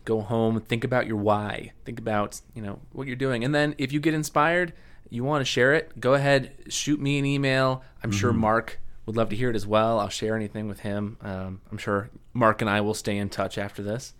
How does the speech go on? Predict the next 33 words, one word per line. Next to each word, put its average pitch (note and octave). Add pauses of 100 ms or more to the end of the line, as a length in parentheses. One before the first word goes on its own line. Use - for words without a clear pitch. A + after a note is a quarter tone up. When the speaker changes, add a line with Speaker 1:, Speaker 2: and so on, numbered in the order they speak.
(180)
Speaker 2:
<laughs> D#3
Speaker 1:
So, F#3
Speaker 2:
You C#3+
bet. A#2+ (480)
Speaker 1:
yeah. G2 (880)
All D3+
right. C3
Well, F3+
Mark, G#3+
at E3+
the G3+
end C4+
of A3
every D#3
episode, G#2+
I A2
always C3+
ask A#2+
my A2+
guests G#2
to -
kind G2+
of F#2+
gather G#2
up G2+
all A#2
of A#2
their A#2
experience, A2+
all A#2
the A2
thoughts, G#2 (380)
uh, G2